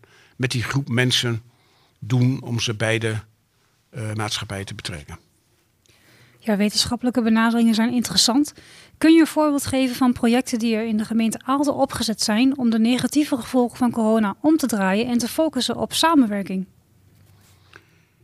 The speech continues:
Speaker 1: Ja, ik vind, eh, twee mooie voorbeelden. Net die noemde ik al, die kerstpakketten van, eh, die door de, zeg maar, de actie van A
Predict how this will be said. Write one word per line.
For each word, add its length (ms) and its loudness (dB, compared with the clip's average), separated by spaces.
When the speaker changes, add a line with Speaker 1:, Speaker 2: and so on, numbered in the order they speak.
Speaker 1:
Ja, 160 2
ik 160 -4
vind, 340 0
eh, 140 4
twee 340 2
mooie 320 4
voorbeelden. 560 2
Net 320 2
die 260 2
noemde 340 4
ik 160 -10
al, 280 -2
die 140 -2
kerstpakketten 720 -4
van, 380 0
eh, 220 0
die 280 -4
door 220 0
de, 320 0
zeg 200 -2
maar, 100 -2
de 140 -6
actie 600 -4
van 320 -6
A 220 0